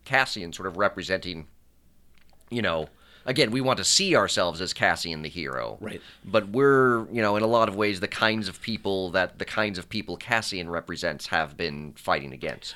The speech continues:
Speaker 2: Right, right. And we, we want, we want Cassian to be kind of that immigrant hero
Speaker 1: Mm-hmm.
Speaker 2: that,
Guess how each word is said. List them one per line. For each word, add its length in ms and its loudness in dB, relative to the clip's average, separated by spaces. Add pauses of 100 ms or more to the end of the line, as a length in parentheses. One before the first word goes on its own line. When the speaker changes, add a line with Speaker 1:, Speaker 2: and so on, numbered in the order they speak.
(120)
Speaker 2:
Right, 340 -2
right. 300 2
And 120 0
we, 120 0
we 300 -4
want, 380 -2 (1000)
we 180 -10
want 380 -6
Cassian 720 -6
to 140 -12
be 640 -8 (480)
kind 240 -6
of 100 -12
that 240 -4
immigrant 380 -10
hero 480 -12 (120)
Speaker 1:
Mm-hmm. 260 -4 (240)
Speaker 2:
that, 180 -10